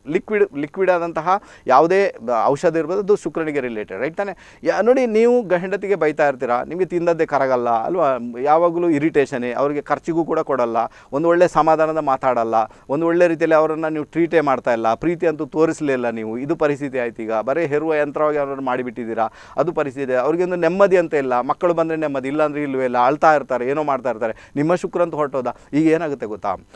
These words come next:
ಯಾವಾಗ ಈ ರೀತಿಯಾಗಿ ಬೈಯುವಂತಹ ವ್ಯಕ್ತಿಗಳಿಗೆ ಆರೋಗ್ಯದಲ್ಲಿ ಸಮಸ್ಯೆ ಕ್ರಿಯೇಟ್ ಆದ್ರೆ, ಒಂದು ವೇಳೆ ಆರೋಗ್ಯ ಸಮಸ್ಯೆ ಕ್ರಿಯೇಟ್,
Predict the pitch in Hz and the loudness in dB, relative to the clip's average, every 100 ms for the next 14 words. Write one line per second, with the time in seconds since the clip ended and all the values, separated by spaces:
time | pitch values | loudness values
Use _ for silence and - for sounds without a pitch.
0 | - _ 135 156 175 185 180 185 220 - | -20 _ -2 4 4 4 2 0 -2 -6
1 | _ 139 165 233 226 214 196 175 156 160 | _ -6 0 2 2 0 0 0 0 2
2 | 170 160 151 151 135 - 139 127 117 107 | 2 0 -2 -4 -4 -6 -4 -4 -4 -8
3 | - _ - 120 175 208 190 185 175 - | -12 _ -4 4 6 6 6 2 -2 -4
4 | 139 147 143 135 127 117 110 107 117 151 | -6 -6 -6 -4 -2 -2 -2 -4 -4 -4
5 | 180 180 156 139 143 131 123 127 110 | 0 2 2 2 -2 -8 -10 -8 -8